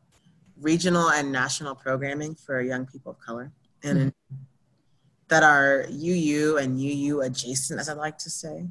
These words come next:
Speaker 2: Mm-hmm.
Speaker 1: And I'm in, aside from, like, the denominational politics, which I really can't stand,
Speaker 2: Mm-hmm.
Speaker 1: I'm doing good work with good people.
Speaker 2: Mm-hmm. Mm-hmm.
Speaker 1: And, like, what more can you ask?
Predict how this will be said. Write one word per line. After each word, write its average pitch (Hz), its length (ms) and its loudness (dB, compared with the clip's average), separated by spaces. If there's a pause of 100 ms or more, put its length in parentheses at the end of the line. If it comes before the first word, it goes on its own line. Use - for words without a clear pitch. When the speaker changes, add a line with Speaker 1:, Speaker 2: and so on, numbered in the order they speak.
(220)
Speaker 2:
Mm-hmm. 151 300 0 (1700)
Speaker 1:
And 214 140 6
I'm 220 140 8
in, 208 320 4 (540)
aside 269 340 2
from, 208 160 2
like, 156 240 2
the 147 140 0
denominational 143 1000 -2
politics, 135 1000 -4 (260)
which 156 240 -6
I 143 60 2
really 131 400 -2
can't 117 420 -8
stand, 131 680 -6 (160)
Speaker 2:
Mm-hmm. 147 280 0 (1040)
Speaker 1:
I'm 175 140 6
doing 190 200 6
good 180 200 2
work 156 260 2
with 156 140 -4
good 156 160 0
people. - 560 -8
Speaker 2:
Mm-hmm. 170 380 0 (520)
Mm-hmm. 156 260 -8 (100)
Speaker 1:
And, 156 140 -18
like, 135 260 -4
what 147 100 -6
more 147 140 -6
can - 180 -8
you 131 100 -4
ask? 120 400 -2